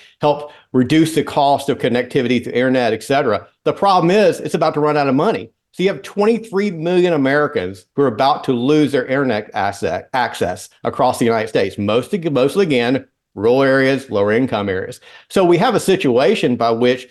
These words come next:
we're not only pulling the, pulling the services, pulling the infrastructure, these people can't even afford it, even if it was available. So, 'cause they're charging so much for the, for the connectivity when they get out there. So it's, it's becoming a really big problem, which goes,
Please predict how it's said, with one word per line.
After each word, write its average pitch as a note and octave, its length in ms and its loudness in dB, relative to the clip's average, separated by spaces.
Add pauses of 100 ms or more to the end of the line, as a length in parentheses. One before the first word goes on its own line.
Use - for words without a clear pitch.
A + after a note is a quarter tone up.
(340)
we're C#3+ 120 0
not F#3+ 120 2
only F3+ 240 2 (240)
pulling F#3 400 2
the, B2+ 340 0
pulling F3 300 0
the B2 60 0
services, D3+ 680 -4 (220)
pulling F3+ 240 2
the B2 180 2
infrastructure, C#3 800 -2 (220)
these A#3 180 2
people E3 240 2
can't E3 220 2
even D#3+ 420 2
afford G3+ 460 2
it, F#3 180 0
even F3+ 160 2
if F#3 80 -4
it G#3 60 2
was G#3+ 260 2
available. F2 500 -4 (200)
So, E3+ 200 2
'cause E3 120 -2
they're E3 120 2
charging F3 440 -2
so C#3+ 180 0
much C3+ 240 0
for D3 120 -8
the, C3+ 260 -4
for C#3 180 -2
the B2+ 80 0
connectivity C3+ 540 0
when C3 120 2
they B2 120 2
get A2+ 100 2
out D3+ 220 -2
there. G2 120 -6
So F3 140 -4
it's, G#3 240 0
it's G3 160 0
becoming A3+ 420 0
a B2 60 2
really D#3+ 420 0
big C#3 320 -2
problem, B2+ 460 0 (280)
which D#3 240 -2
goes, F3 420 2